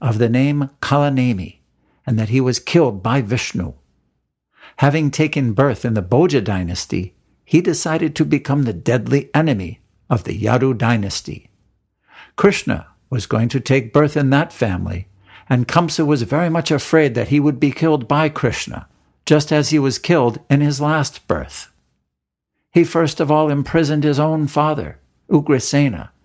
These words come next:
because he was the chief king amongst the Yadu, Bhoja, and Andaka dynasties.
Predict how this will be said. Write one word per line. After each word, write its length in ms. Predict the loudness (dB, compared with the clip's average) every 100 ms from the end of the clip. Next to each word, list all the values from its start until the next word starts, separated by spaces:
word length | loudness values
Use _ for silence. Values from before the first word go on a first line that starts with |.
| _ _
because 300 | -2 0 0
he 100 | 0
was 200 | 0 -2
the 80 | -4
chief 500 | -2 0 0 -4 -2
king 260 | 0 0
amongst 380 | 0 0 0 -4
the 160 | 0 2
Yadu, 440 | 2 0 -2 -6 _ _ _
Bhoja, 500 | 0 2 2 0 -4 -8 _ _
and 160 | -2 2
Andaka 560 | 0 0 -2 0 -2
dynasties. 840 | -2 -2 -4 -6 -8 -12 -12 -16